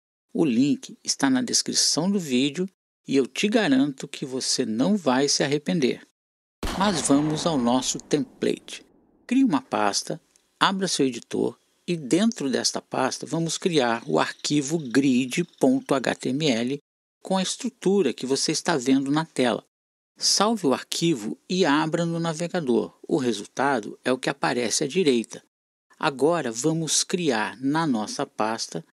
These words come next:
um arquivo chamado grid ponto C S S. Nesse arquivo, em primeiro lugar,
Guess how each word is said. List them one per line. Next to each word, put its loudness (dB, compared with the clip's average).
um 2
arquivo -4
chamado 0
grid 2
ponto -2
C 0
S 0
S. -2
Nesse 2
arquivo, -2
em -4
primeiro -2
lugar, -2